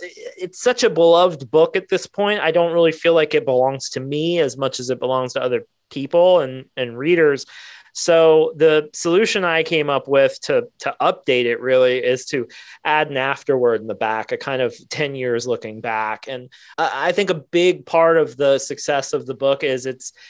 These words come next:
got this kind of fast, punky energy. It kind of, it, I always felt like I wanted it to be like a Ramones album or, or, or some classic punk rock record.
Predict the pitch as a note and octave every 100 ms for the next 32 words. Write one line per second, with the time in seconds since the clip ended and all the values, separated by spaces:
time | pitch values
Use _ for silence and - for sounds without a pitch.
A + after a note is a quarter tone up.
0 | - - F3+ F3+ E3 - F3+ D#3 - -
1 | A#2+ C3 C3+ - - - D3 C#3+ C3 B2+
2 | C3+ D3 C#3 D3 D3 C3 D#3 D3+ B2+ A#2+
3 | _ - - - D#3 D3 C#3 E3 E3+ D#3+
4 | D#3+ D3 C3 C3 B2+ C3 C#3 C3 B2 -
5 | C#3 C3+ B2 B2+ A#2+ A#2 B2+ B2+ C#3 C#3
6 | C#3+ C3+ C#3+ C#3+ C#3+ C3+ A2+ A2+ A2+ G#2+
7 | A#2 A#2 G#2+ A#2+ A#2+ C#3+ C3+ - C#3+ D3
8 | C#3+ A#2+ D3 C#3 C#3+ C#3+ C#3+ - - C3+
9 | B2+ B2+ A#2 A#2+